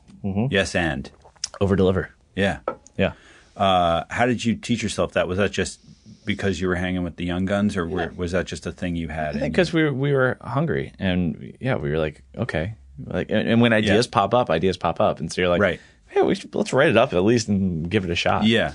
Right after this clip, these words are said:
Speaker 2: And having that, that bunch of people to sort of bounce off of and
Speaker 1: Yeah.
Speaker 2: sort of try to one up in, in,
Speaker 1: Yeah.
Speaker 2: in
Speaker 1: Well, and it
Speaker 2: regular
Speaker 1: keeps you going.
Speaker 2: conversation as well.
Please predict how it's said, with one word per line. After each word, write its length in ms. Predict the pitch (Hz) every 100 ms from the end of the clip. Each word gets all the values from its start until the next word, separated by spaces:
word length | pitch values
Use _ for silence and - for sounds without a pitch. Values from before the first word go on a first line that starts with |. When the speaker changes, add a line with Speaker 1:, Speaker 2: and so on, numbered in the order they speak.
| -
Speaker 2:
And 100 | 110
having 360 | 113 135 127 113
that, 340 | 110 104 -
that 240 | 104 95 -
bunch 220 | 104 98
of 80 | 87
people 340 | 98 98 85
to 240 | - 87 78
sort 220 | - 80
of 100 | 73 - - - - - _ _
bounce 340 | 104 95 92 95
off 260 | 82 -
of 260 | 80 76 69
and 100 | 76
Speaker 1:
Yeah. 60 | -
Speaker 2:
sort 260 | - 85
of 280 | 76 71 -
try 220 | - 95
to 80 | 82
one 220 | 80 85
up 240 | 82 76 -
in, 300 | 80 78 76
in, 100 | 80
Speaker 1:
Yeah. 300 | 80 - - - _
Speaker 2:
in 140 | 190 -
Speaker 1:
Well, 80 | 180
and 100 | -
it 40 |
Speaker 2:
regular 80 | 139
Speaker 1:
keeps 100 | 151
you 80 | 120
going. 100 | 101
Speaker 2:
conversation 360 | 95 104 87 95
as 120 | 90
well. 240 | 123 76